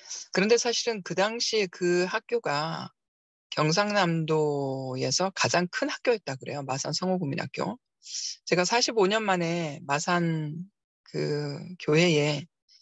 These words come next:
저희 남편과 함께 주말 부흥회를 다녀왔는데 그때 갔을 때 제가 다녔던 그 마산 성호국민학교를 한번 가봤죠. 사십오 년 만에. 음, 지금은 아이들이 많이 없어지고 신시가지가 생기면서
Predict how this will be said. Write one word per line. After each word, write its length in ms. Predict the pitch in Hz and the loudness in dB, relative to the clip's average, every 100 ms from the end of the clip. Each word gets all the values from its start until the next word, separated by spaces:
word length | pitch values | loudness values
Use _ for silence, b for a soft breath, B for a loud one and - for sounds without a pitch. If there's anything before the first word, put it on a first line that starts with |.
| b _ _ - | b _ _ -2
저희 140 | 143 | 2
남편과 440 | 147 143 170 160 156 | 2 2 2 2 2
함께 280 | 139 139 135 | 2 2 2
주말 300 | - 170 190 | 4 4 2
부흥회를 640 | 185 160 143 123 120 - - 165 - _ _ _ _ - 147 | 0 -4 -4 -4 -6 -6 -10 -12 -14 _ _ _ _ -14 -6
다녀왔는데 720 | 147 151 139 135 123 156 160 - B B B B - | -4 -2 -2 -2 -2 0 -2 -6 B B B B -6
그때 760 | - - 202 196 190 170 160 170 _ _ _ _ _ | -4 0 2 4 4 4 0 -6 _ _ _ _ _
갔을 320 | 160 156 180 | -2 -2 -2
때 180 | 170 156 | 0 0
제가 220 | - 160 | 0 -2
다녔던 600 | - 143 151 151 147 143 | 0 0 0 -2 -2 -4
그 360 | - 139 135 131 | -4 -4 -2 -2
마산 280 | 131 139 147 | -4 -2 -2
성호국민학교를 840 | 170 170 165 143 135 135 143 123 | 2 2 2 -2 -2 -4 -6 -4
한번 420 | 151 147 131 120 185 | -4 -2 -4 -4 -6
가봤죠. 580 | - 139 143 - 143 196 | -2 0 0 2 2 0
사십오 380 | - 147 - - | 0 -2 -2 -6
년 160 | 143 | -4
만에. 280 | 131 120 180 - _ B B B B _ - | -4 -4 -4 -6 _ B B B B _ 0
음, 260 | 151 147 | 2 0
지금은 640 | 156 - 196 190 180 165 135 | -2 0 2 4 4 2 0
아이들이 340 | 139 160 175 170 | 0 0 0 -2
많이 260 | 135 151 | 0 0
없어지고 760 | 147 127 170 156 - 139 139 147 | 0 0 -2 -2 -4 -4 -2 -2
신시가지가 720 | - 202 196 185 185 175 156 | -2 0 -2 -2 -4 -4 -6
생기면서 760 | 160 160 156 139 156 156 147 | -6 -8 -8 -8 -6 -6 -8